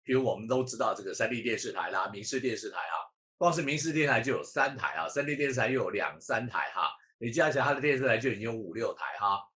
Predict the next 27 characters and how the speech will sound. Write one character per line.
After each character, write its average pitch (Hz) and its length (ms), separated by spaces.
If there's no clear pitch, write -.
而 139 140
且 135 80
他 139 160
还 127 140
有 120 100
他 120 100
的 120 100
公 123 220
视 127 240
啊， 95 300
例 139 140
如 101 180
的 101 280
华 110 240
视 123 140
啊， 101 100
这 110 100
些 113 100
都 190 200
是 170 140
属 - 160
于 92 100
他 117 120
的 110 120
台， - 200
所 180 120
以 139 200